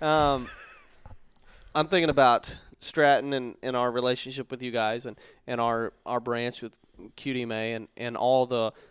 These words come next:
um, there's river accesses and there's a bunch of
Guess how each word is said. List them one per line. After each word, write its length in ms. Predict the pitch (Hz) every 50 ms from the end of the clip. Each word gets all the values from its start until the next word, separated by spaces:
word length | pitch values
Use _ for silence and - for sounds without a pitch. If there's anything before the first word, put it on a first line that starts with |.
| _ _ - -
um, 320 | 113 110 104 104 101 92
there's 260 | 101 113 113 - - -
river 300 | 123 131 139 139 143 135
accesses 840 | 131 131 131 - - - 131 127 127 - - 127 127 123 120 117 -
and 160 | 120 117 117
there's 180 | 113 113 - 123
a 40 |
bunch 260 | 117 127 143 156 - -
of 120 | 117 104